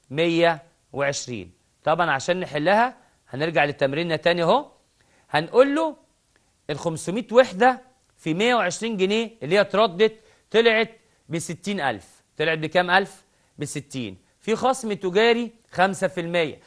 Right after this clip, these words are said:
لاحظوا الخصم التجاري هو اللي بيحدده، في الأول جابوا لي عشرة في المية وبعد كده جاب لي كام؟ خمسة في المية. يبقى ستين ألف في خمسة على مية هتديني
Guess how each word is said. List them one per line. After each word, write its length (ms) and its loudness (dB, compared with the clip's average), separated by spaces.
لاحظوا 280 2
الخصم 340 -4
التجاري 320 0
هو 120 4
اللي 100 0
بيحدده، 560 -2
في 100 -10
الأول 320 0
جابوا 200 -2
لي 60 0
عشرة 260 -2
في 120 -10
المية 420 0
وبعد 240 0
كده 240 0
جاب 180 2
لي 80 -4
كام؟ 340 2
خمسة 320 -2
في 120 -8
المية. 300 -8
يبقى 200 -4
ستين 380 -10
ألف 220 -2
في 120 -14
خمسة 300 -4
على 160 -2
مية 340 -4
هتديني 680 -8